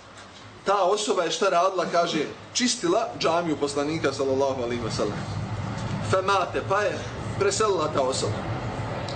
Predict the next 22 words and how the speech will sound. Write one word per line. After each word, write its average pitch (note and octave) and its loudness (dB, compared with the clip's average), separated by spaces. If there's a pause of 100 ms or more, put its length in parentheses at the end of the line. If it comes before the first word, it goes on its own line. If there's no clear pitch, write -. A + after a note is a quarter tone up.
Fese'ale A#3 2
nebiju, F3+ 2
sallallahu F3 4
alaihi E3+ 2
wa D3+ 4
sallam, F#3 4
anhu, E3+ 2
fa D3+ 2
kalu, F3+ 4
pa E3+ 2
je D3+ 6
Božji F#3 0
poslanik F3+ 0
upitao, D#3+ 0 (160)
„A D3+ 0
gdje D#3+ -2
je G#3 4
ta E3 0
osoba?” C#3+ 0 (1000)
Ja F3 6
vas G3 0
molim F#3+ 0